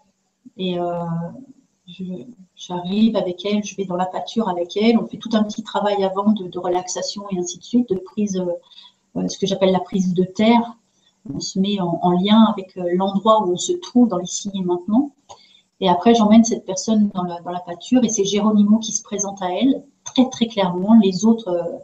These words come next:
on les fait carrément tourner et sont en train de manger, ne s'occupent absolument pas d'elle.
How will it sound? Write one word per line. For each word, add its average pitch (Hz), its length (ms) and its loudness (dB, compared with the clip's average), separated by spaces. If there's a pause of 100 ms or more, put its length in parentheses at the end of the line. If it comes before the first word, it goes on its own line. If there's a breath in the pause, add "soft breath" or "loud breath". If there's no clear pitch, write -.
(340 loud breath)
on 175 260 2
les 190 120 0
fait 233 160 2 (100)
carrément 226 380 6
tourner 196 680 -2
et 175 40 -2
sont 185 220 -4
en 185 100 0
train 190 220 -4
de 180 60 0
manger, 185 360 4
ne 233 100 8
s'occupent - 420 -10
absolument 208 420 0
pas 170 180 -8 (140)
d'elle. 233 260 0